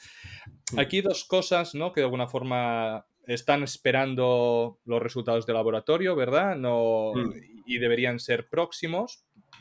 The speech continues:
Speaker 2: Y, y luego la segunda pregunta que yo tengo es, ¿no crees que hay un peligro en esta acción en el que debe haber mucha gente atrapada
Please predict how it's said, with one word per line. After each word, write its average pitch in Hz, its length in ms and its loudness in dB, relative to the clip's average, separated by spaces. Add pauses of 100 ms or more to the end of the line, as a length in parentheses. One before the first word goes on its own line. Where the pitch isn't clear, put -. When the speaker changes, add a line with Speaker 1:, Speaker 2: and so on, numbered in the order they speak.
(240)
Speaker 2:
Y, 120 300 -2 (380)
y 147 100 2
luego 202 340 4
la 180 140 2
segunda 180 540 -2
pregunta 175 560 -2
que 120 100 -8
yo 127 220 -4
tengo 143 400 -2
es, 120 260 -6 (680)
¿no 185 240 0
crees 220 360 0
que 143 420 2 (220)
hay 156 180 2
un 165 160 -2
peligro 143 420 2
en 127 60 -2
esta 127 260 -4
acción 160 640 -4
en 127 140 -6
el 123 200 -2
que 120 160 -4
debe 147 280 0
haber 175 240 -2
mucha 160 400 -4
gente 147 480 -2
atrapada 123 960 -2